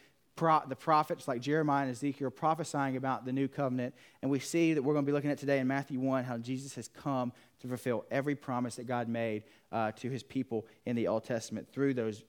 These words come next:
through those men and through those people. And then we, and we're living right now in what is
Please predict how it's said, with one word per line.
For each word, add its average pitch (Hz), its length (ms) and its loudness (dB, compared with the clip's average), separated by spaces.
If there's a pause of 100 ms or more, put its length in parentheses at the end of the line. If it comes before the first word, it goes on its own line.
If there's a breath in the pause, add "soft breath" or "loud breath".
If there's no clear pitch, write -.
(120)
through 143 140 0
those 127 200 0
men 110 300 -4
and 104 80 -8
through 123 140 -4
those 117 160 -2
people. 104 380 -10 (760)
And 160 80 0
then 165 80 2
we, 165 200 2
and 156 100 2
we're 156 100 6
living 185 300 6
right 175 180 4
now 165 240 4
in 165 60 0
what 165 140 2
is - 160 -4